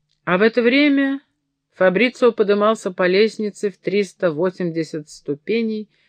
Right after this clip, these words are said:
которые вели к башне Форнезе, новой тюрьме, построенной на верхней площадке главной башни. Ни разу он не подумал,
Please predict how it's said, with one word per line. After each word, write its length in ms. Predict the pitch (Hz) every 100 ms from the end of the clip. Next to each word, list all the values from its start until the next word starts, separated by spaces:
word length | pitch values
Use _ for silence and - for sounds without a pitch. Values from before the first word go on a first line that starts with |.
| _ _ _
которые 460 | 226 220 294 277 254
вели 340 | 247 233 254
к 100 | 196
башне 540 | 156 202 226 - 214
Форнезе, 840 | 208 196 202 196 196 196 135 123 - _ _ _ _ _
новой 440 | 151 160 214 196 170
тюрьме, 580 | - 139 143 180 262 277 _ _ _ _ _
построенной 840 | 160 165 - - 196 226 220 214 202
на 220 | 160 151
верхней 460 | 165 185 - 151
площадке 720 | 147 147 143 - 170 190 _ 180
главной 560 | 147 139 151 156 160
башни. 640 | 147 131 127 123 - - _ _ _ _ _ _ _ _ _ _ _ _ -
Ни 180 | 151
разу 320 | 202 269 240 240
он 180 | 233
не 120 | 220 214
подумал, 760 | 196 175 165 156 147 139 139